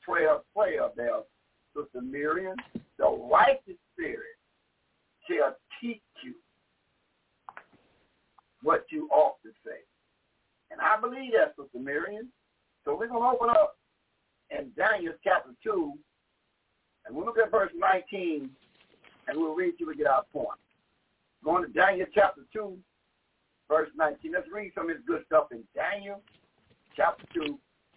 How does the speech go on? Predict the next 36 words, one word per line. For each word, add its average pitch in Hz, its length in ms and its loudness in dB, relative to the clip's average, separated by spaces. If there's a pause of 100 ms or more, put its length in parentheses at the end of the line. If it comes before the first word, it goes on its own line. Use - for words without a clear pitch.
(220)
Always 233 460 4
give 240 120 -8
yourself - 400 -2
a - 240 -12
chance - 260 -6
to 120 80 -12
write 170 300 2
down 165 260 4
the 143 120 -12
scriptures. 151 400 -2
You 131 60 -2
got - 220 2
plenty 170 180 -6
of - 100 -16
time. - 240 -2 (840)
So 123 100 -8
write - 260 6
down 214 200 6
the 330 80 -6
scripture - 400 -10
first, - 380 0 (1000)
then 175 460 -2 (140)
be 330 220 0
able 262 120 -8
to 269 100 -12
look 330 200 -2
at 453 120 -2
the 233 120 -20
scriptures 294 400 -4
and 277 120 -6
go - 160 4 (120)
to - 220 -4
it. 453 80 -14 (580)
Going 160 260 2
to - 60 -12
Daniel 170 340 2